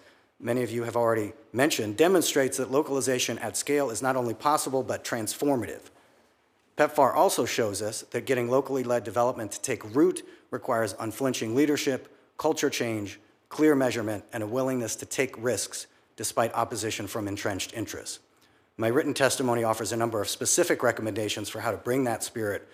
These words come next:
to U S A I D, recognizing that this process will not move at the same pace in every country. However, focusing on the administrator's goal of putting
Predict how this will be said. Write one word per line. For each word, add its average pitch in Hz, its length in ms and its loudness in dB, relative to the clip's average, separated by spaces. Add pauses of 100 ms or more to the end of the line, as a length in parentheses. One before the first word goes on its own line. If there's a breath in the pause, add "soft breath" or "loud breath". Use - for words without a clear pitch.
(280 soft breath)
to 117 80 -4
U 107 100 0
S - 140 0
A 107 100 -2
I 98 60 -4
D, 101 400 -4 (400 soft breath)
recognizing 127 640 0
that 107 100 -6
this 117 140 -8
process 117 360 2
will 113 100 -4
not 113 180 0
move 113 160 -2
at 104 80 -8
the 107 80 -8
same 139 260 0
pace 104 420 -2 (300 soft breath)
in 113 140 -4
every 101 180 -2
country. - 380 -4 (840 soft breath)
However, 139 500 4 (440)
focusing 151 440 4
on 143 100 4
the 139 80 2
administrator's 123 640 0
goal 117 260 0
of 101 100 -10
putting 104 300 0